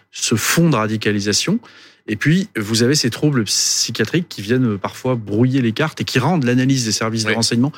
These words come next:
Speaker 1: plus difficile. Ce sont les, ce sont, là, je parle un peu d'expérience par rapport à mon expérience passée,
Speaker 2: Mhm.
Speaker 1: à la fois de D G S I et de coordonnateur national, euh, du renseignement et de la lutte contre le terrorisme. Ce sont les profils qui sont les plus difficiles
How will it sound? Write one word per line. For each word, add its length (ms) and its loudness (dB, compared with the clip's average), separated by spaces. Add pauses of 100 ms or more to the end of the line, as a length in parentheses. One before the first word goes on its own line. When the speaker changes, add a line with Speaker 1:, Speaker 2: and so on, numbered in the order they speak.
(200)
Speaker 1:
plus 180 2
difficile. 440 -2
Ce 60 0
sont 80 2
les, 260 0
ce 160 -2
sont, 220 0
là, 80 0
je 80 -2
parle 200 -4
un 60 -8
peu 140 -4
d'expérience 580 -4
par 160 -12
rapport 180 -6
à 40 -4
mon 120 -6
expérience 440 -4
passée, 320 0 (120)
Speaker 2:
Mhm. 280 -10
Speaker 1:
à 80 -2
la 100 2
fois 160 0
de 60 -2
D 100 -2
G 140 0
S 240 0
I 80 2
et 40 2
de 80 0
coordonnateur 480 -2
national, 440 -2
euh, 80 -8 (420)
du 60 2
renseignement 520 2
et 80 2
de 80 0
la 60 2
lutte 180 0
contre 280 -6
le 80 -2
terrorisme. 420 0
Ce 160 -2
sont 140 0
les 100 2
profils 320 -4
qui 100 -6
sont 140 0
les 120 2
plus 180 -4
difficiles 840 0